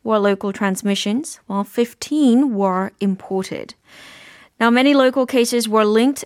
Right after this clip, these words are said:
to sporadic cluster infections in the Greater Seoul area, and the death toll remains unchanged at four hundred and eighty-seven. Now, as you mentioned in the program opening, Henry, starting today under expanded safety measures,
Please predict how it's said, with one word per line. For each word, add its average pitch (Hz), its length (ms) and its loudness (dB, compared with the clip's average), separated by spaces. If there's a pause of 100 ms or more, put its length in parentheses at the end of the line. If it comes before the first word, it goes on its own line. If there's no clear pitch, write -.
to 214 320 -4
sporadic 214 500 0
cluster 254 440 -2
infections 202 640 -2
in 202 200 -2
the 180 60 -6
Greater 180 320 -4
Seoul 175 420 -6
area, 214 580 0 (360)
and 185 160 -2
the 180 60 0
death 190 280 -2
toll 233 220 0
remains 214 500 0
unchanged 254 840 0
at 202 180 -4
four 247 220 -2
hundred 208 640 -4
and 196 260 -2
eighty-seven. 175 920 -6 (680)
Now, 196 120 -4
as 202 200 0
you 214 60 0
mentioned 208 340 0
in 202 140 2
the 196 80 -2
program 196 400 0
opening, 226 340 0
Henry, 214 380 0
starting 294 420 0
today 262 360 0
under 233 260 2
expanded 233 600 -2
safety 202 380 -4
measures, 233 640 0